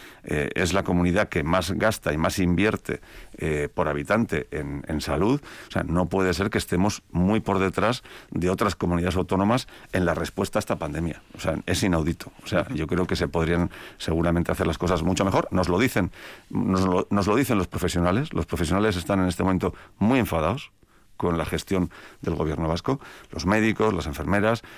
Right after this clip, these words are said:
los, los expertos, eh, sanitarios en este momento, eh, eh, con los que puedas hablar, te dicen que no se están haciendo bien las cosas y que no se han atendido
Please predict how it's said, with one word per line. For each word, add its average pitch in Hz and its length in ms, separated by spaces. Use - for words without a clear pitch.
los, 92 280
los 92 160
expertos, 92 720
eh, 82 200
sanitarios 87 540
en 87 60
este 87 160
momento, 95 320
eh, 76 300
eh, 73 440
con 87 180
los 82 100
que 85 140
puedas 104 340
hablar, 95 360
te 87 100
dicen 101 360
que 92 180
no 104 100
se 101 80
están 90 220
haciendo 85 280
bien 87 220
las 78 100
cosas - 320
y 107 120
que 104 120
no 139 120
se 147 100
han 127 80
atendido 110 540